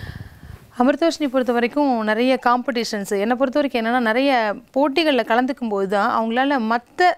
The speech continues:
சைடுல, மத்த ஒரு மிருதங்கமா இருக்கட்டும், கடம் கஞ்சிராவா இருக்கட்டும், மத்த இசைக்கருவிகள் எப்படி அந்த குழந்தைங்க வாசிக்கிறாங்க, so அந்த சொற்களை நம்ம எப்படி தவில்ல பயன்படுத்தலாம் அப்படிங்கிற மாதிரியான வேற ஒரு கோணத்துல அவங்களுக்கு அந்த தவில் இன்ஸ்ட்ருமெண்ட்டை பார்க்க தோணும் அப்படிங்கிறது என்னோட கருத்து.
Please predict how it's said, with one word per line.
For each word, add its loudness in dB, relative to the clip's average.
சைடுல, 0
மத்த -2
ஒரு 2
மிருதங்கமா -2
இருக்கட்டும், -2
கடம் 0
கஞ்சிராவா -2
இருக்கட்டும், -6
மத்த 2
இசைக்கருவிகள் 0
எப்படி -2
அந்த -2
குழந்தைங்க -2
வாசிக்கிறாங்க, -2
so 0
அந்த 2
சொற்களை 0
நம்ம 0
எப்படி -2
தவில்ல 0
பயன்படுத்தலாம் -2
அப்படிங்கிற 0
மாதிரியான 0
வேற 2
ஒரு 0
கோணத்துல 0
அவங்களுக்கு 0
அந்த -4
தவில் 2
இன்ஸ்ட்ருமெண்ட்டை -2
பார்க்க -2
தோணும் 0
அப்படிங்கிறது 0
என்னோட -2
கருத்து. -2